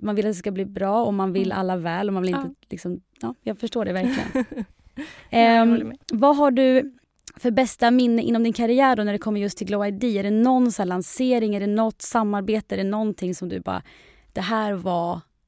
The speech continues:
Speaker 1: helt magiskt?
Speaker 2: Ja. Eh, ska jag välja en sak så är det våran första julkalender, när vi släppte den. Vi satt allihopa,
Speaker 1: Ja.
Speaker 2: eh, på
Speaker 1: Hur
Speaker 2: morgonen
Speaker 1: många
Speaker 2: och
Speaker 1: var ni
Speaker 2: så
Speaker 1: då,
Speaker 2: här,
Speaker 1: då?
Speaker 2: vad kan vi ha varit då?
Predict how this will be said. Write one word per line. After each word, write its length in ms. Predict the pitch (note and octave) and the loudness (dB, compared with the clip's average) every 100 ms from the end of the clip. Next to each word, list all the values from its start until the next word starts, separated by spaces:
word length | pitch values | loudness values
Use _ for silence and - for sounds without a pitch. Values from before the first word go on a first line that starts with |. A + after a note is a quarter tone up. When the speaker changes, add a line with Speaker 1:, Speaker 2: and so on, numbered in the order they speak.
| _ _ | _ _
Speaker 1:
helt 480 | _ - G#3 F3+ - | _ -10 -8 -8 -10
magiskt? 500 | F#3 F3 - - - _ _ | -10 -8 -12 -16 -20 _ _
Speaker 2:
Ja. 260 | G3+ G3 G3+ _ _ _ _ _ - - - _ _ | -14 -12 -14 _ _ _ _ _ -14 -14 -20 _ _
Eh, 540 | G3+ G3 F#3 F3+ F#3 F#3+ | -6 -6 -6 -8 -10 -10
ska 140 | - | -6
jag 60 | G3+ | -4
välja 180 | F#3+ | -4
en 120 | F#3 F#3 | -6 -8
sak 300 | - - - | -8 -10 -10
så 160 | - | -14
är 260 | - F3 E3+ | -10 -8 -8
det 300 | E3+ E3 E3 | -8 -8 -10
våran 200 | G3 F3+ | -8 -10
första 300 | E3+ F#3 - | -10 -14 -12
julkalender, 720 | F#3+ F3+ F#3+ F#3 F3+ - - G#3 _ | -10 -10 -10 -12 -10 -8 -10 -10 _
när 120 | - F#3 | -6 -6
vi 80 | |
släppte 300 | E3+ F#3+ - | -6 -12 -10
den. 220 | F3+ E3+ G3+ | -10 -8 -10
Vi 220 | F#3 G3+ G3+ | -8 -8 -8
satt 360 | - G#3+ - - | -6 -6 -8 -12
allihopa, 880 | G#3+ F#3 F#3 F3+ - _ F#3+ G#3 C#4+ C4+ | -6 -6 -6 -8 -10 _ -2 0 -2 -4
Speaker 1:
Ja. 200 | F#3+ G3 | -4 -4
Speaker 2:
eh, 140 | F#3 | -8
på 120 | - | -8
Speaker 1:
Hur 80 | G3 | -6
Speaker 2:
morgonen 200 | F#3+ C4 | 2 4
Speaker 1:
många 140 | C#4 | 6
Speaker 2:
och 20 | C4 | 6
Speaker 1:
var 60 | |
ni 60 | B3+ | 4
Speaker 2:
så 60 | C4+ | 6
Speaker 1:
då, 60 | |
Speaker 2:
här, 60 | G#3 | 4
Speaker 1:
då? 100 | F#3+ F#3 - - - - | 2 -2 -14 -16 -16 -18
Speaker 2:
vad 100 | - | -20
kan 120 | - | -16
vi 60 | A3+ | -14
ha 40 | |
varit 180 | A3 - | -14 -12
då? 320 | - - - | -12 -10 -10